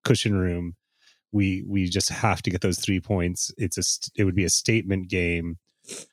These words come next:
That being said, I'm not super confident that we, we can. <laughs>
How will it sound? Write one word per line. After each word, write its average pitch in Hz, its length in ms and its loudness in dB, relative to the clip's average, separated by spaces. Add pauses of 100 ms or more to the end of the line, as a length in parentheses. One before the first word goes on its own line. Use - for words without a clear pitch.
(1300)
That 107 160 4
being 104 160 4
said, 101 200 2
I'm 98 120 2
not 143 180 2
super 180 240 4
confident 107 460 2
that 92 140 2
we, 90 580 -2 (220)
we - 100 6
can. - 460 6
<laughs> - 20 8